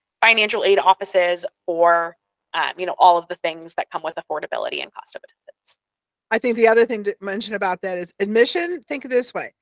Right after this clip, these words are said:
Speaker 2: Admission should be driven by the student. Mom and dad, you should never be calling the admissions office. However, it is appropriate for, for a mom or dad or a parent of, of, of whoever's your guardian to be involved in the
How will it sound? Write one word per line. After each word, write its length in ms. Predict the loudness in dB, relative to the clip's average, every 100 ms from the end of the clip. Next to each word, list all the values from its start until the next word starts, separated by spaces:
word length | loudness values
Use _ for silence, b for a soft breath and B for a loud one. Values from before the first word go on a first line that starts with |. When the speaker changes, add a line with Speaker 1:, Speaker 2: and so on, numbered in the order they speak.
| _ _
Speaker 2:
Admission 440 | 2 4 4 0
should 180 | -6 -6
be 80 | -8
driven 300 | 0 2 4
by 140 | 0
the 100 | -2
student. 640 | -6 -6 0 -2 -2 -14 -16 _ _ _ _ _ _ _ -6
Mom 160 | -4
and 80 | 2
dad, 180 | 2 2
you 100 | -2
should 180 | -4 0
never 180 | 0
be 140 | 0 -2
calling 320 | -2 -4 -6
the 80 | -8
admissions 400 | -8 -8 -8 -6
office. 420 | -8 -8 -14 -14 -18 _ _ _
However, 540 | 8 10 10 8 4
it 140 | 4 6
is 180 | 6 6
appropriate 800 | -2 -2 -2 -2 -2 -2 -6 -10 _
for, 260 | -6 -6 -8 _ _
for 240 | 0 0 0
a 100 | -2
mom 260 | 0 0 0
or 140 | -4
dad 440 | -2 2 2 2 -4 _ _ _ _
or 160 | 0
a 80 | 0
parent 460 | 0 -2 -2 -2 -6
of, 160 | -8
of, 220 | -6 -6 -4
of 160 | -4 -4
whoever's 440 | 0 2 2 0
your 100 | -4
guardian 540 | 0 2 2 -2 -6 -12 _ _ _
to 160 | -4 0
be 260 | 0 0
involved 640 | 0 4 6 6 6 0 -8
in 320 | -6 -4 -4 -2
the 380 | 0 0 -2